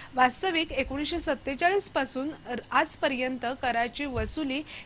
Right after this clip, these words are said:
ही व्यापाऱ्यांनी सर्वसामान्य ग्राहकांकडूनच केली आहे. स्थानिक संस्था करही ग्राहकांकडूनच वसूल केला जाणार आहे. ग्राहकांना कमी दर्जाचा माल देणं, ग्राहकांना चांगली सेवा न देणं, किमतीत फसवणूक करणं,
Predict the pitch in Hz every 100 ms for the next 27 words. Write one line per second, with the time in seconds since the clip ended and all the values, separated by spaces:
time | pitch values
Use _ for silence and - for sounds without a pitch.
0 | - 269 247 220 240 262 247 254 285 285
1 | 214 226 262 277 330 349 262 240 208 240
2 | 294 311 311 302 320 370 - 262 226 294
3 | - - - - 294 277 381 - 370 311
4 | 359 - 320 302 277 294 - - - -
5 | - 233 220 240 311 339 349 330 320 370
6 | 392 370 311 311 294 - 262 247 247 233
7 | 247 247 240 294 - - - 240 240 277
8 | 339 359 240 262 311 - 262 277 285 269
9 | 247 254 254 269 247 226 240 277 262 247
10 | 302 - 233 233 233 254 247 247 247 262
11 | 214 220 254 277 247 247 233 254 311 320
12 | 269 - - - - 311 294 359 349 330
13 | 269 269 285 370 - 277 240